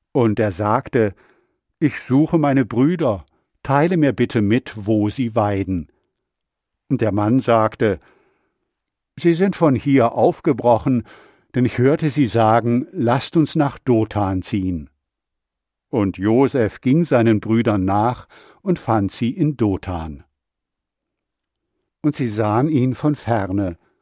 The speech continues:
und ehe er sich ihnen genähert hatte, fassten sie gegen ihn den heimtückischen Plan, ihn zu töten.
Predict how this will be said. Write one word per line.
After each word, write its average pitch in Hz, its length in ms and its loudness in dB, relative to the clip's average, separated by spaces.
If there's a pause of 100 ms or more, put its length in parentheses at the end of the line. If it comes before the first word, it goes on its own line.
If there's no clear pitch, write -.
(380)
und 113 280 -4
ehe 135 240 2
er 123 120 0
sich 104 300 -4
ihnen 107 340 2
genähert 110 540 0
hatte, 110 380 -2 (460)
fassten 135 520 -4
sie 107 220 0
gegen 120 280 2
ihn 135 220 2
den 104 260 0
heimtückischen 117 760 -2
Plan, 110 440 -2
ihn 107 340 -4
zu 139 200 -8
töten. 92 580 -4